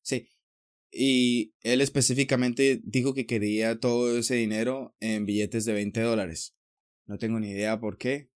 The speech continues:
So, las, la señora se le sentó al lado y la nota decía que quería los doscientos mil dólares, quería cuatro, eh, paracaídas, quería dos del frente y dos de atrás.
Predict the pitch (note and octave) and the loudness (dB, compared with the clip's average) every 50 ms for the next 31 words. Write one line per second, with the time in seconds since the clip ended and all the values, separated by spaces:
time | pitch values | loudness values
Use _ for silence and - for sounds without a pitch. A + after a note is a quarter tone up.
0 | _ _ _ _ _ _ _ _ - - - B2+ B2+ B2 A#2+ - - _ _ _ | _ _ _ _ _ _ _ _ -6 -2 0 2 2 2 2 0 -4 _ _ _
1 | _ _ _ - A2+ B2 B2+ B2 B2 - - - - B2+ C3 C3 C3 C3+ C#3 D3 | _ _ _ -2 0 2 4 4 4 2 0 -2 -6 -6 -4 -4 -2 0 0 0
2 | C#3+ E3 C#3+ B2+ B2+ A#2+ A2 A2+ A#2+ A#2+ B2+ C3+ C#3 D3 D#3 E3+ D#3+ - _ - | 2 2 0 2 2 -2 -2 0 0 0 2 2 2 2 2 0 -4 -8 _ -6
3 | - A#2 A#2 A2+ A#2 A#2 A2+ C3+ C3 A#2+ A2+ - B2 A2+ G#2+ A2+ G#2+ - G2 G#2 | -4 -2 0 0 0 -2 0 2 2 2 2 2 0 0 0 -2 -4 -4 -2 -2
4 | A2 A#2+ B2+ A#2+ A2+ G#2+ G#2 A2+ G#2+ G2+ - G#2+ G2+ A2 A#2+ B2 A#2+ B2 A2+ A2 | 0 2 2 2 2 0 0 -2 -4 -4 -4 -4 -2 0 0 0 2 2 0 2
5 | A2 G#2+ A2+ A2 - - _ _ _ _ _ - - A2 A2 G#2 G#2 G#2 G2+ G2 | 2 0 -2 -4 -4 -12 _ _ _ _ _ -8 -6 -4 -2 -2 -2 -2 -2 -4
6 | - - B2+ B2+ B2+ B2 B2 C#3+ C#3 C#3 C#3 C#3 C3+ C3 - _ _ - - A2+ | -4 0 2 2 2 2 2 0 2 2 2 2 0 0 -4 _ _ -6 -2 -2
7 | A2+ G#2 - A2+ A2 G#2+ - - B2 A#2+ A#2+ B2 A#2+ A2+ A2+ A2+ - - - _ | 0 0 2 0 0 0 0 2 2 4 4 4 4 2 2 0 -4 -8 -10 _
8 | _ - - G#2+ G#2 A2 G#2+ G#2+ G#2 G2+ G2 A2+ A2+ A#2 A#2+ A#2 - - _ _ | _ -8 -6 -4 -2 -2 -2 -2 -2 -2 -2 -2 0 0 0 -2 -4 -6 _ _
9 | _ _ _ _ _ _ _ _ - A#2 A#2+ A#2+ A#2 - C#3 C3+ C3+ B2 C3 C#3 | _ _ _ _ _ _ _ _ -6 -4 -2 -2 -2 -2 -2 -2 -2 -2 -4 -6
10 | D3 C3+ - - A#2 A#2 A2+ A2+ A2 G#2+ A#2+ A#2 A2 G#2 A2+ A#2 G#2+ F2+ - - | -6 -6 -10 -6 -4 -2 -2 -2 -4 -4 -2 -4 -4 -2 -4 -4 -4 -4 -4 -6
11 | - - | -6 -10